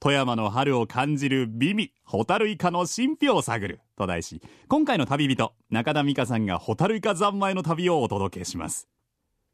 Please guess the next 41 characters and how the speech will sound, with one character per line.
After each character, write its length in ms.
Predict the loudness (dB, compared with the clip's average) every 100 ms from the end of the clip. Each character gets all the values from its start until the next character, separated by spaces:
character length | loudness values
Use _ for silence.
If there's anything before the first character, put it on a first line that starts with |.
| _ _ -4
富 160 | 0
山 200 | 2 2
湾 200 | 2 2
の 80 | 0
春 180 | 0 0
の 100 | -2
風 200 | -2 -2
物 180 | 0 -4
詩、 200 | -4 -4
ホ 180 | -2 0
タ 80 |
ル 100 | 2
イ 60 | 2
カ 100 | 0
は、 200 | -2 -2 _ _ _
春 200 | -2 2
に 80 | 4
な 100 | 4
る 100 | 2
と 120 | -2
産 240 | -4 -2 0
卵 140 | 2
の 80 | 2
た 80 | 2
め、 240 | 2 0 _
富 120 | -2 0
山 200 | 2 2
湾 200 | 0 0
沿 180 | 0 2
岸 140 | 4
に 240 | 4 4 2
集 160 | -2 -8
ま 60 |
り 80 | -10
ま 100 | -10
す。 160 | -10 -12 _ _ _ _
そ 160 | -2 2
の 320 | 4 4 4
多 80 | 2
く 120 | 2
が 200 | 2 2